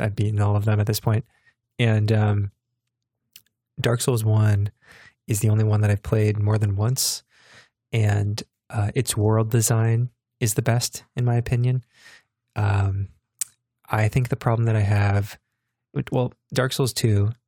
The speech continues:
you are running into the same issues that everyone experiences.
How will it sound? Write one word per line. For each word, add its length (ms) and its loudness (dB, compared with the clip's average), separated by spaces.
you 220 0
are 120 2
running 240 2
into 180 0
the 80 0
same 240 0
issues 340 0
that 160 0
everyone 520 0
experiences. 800 -2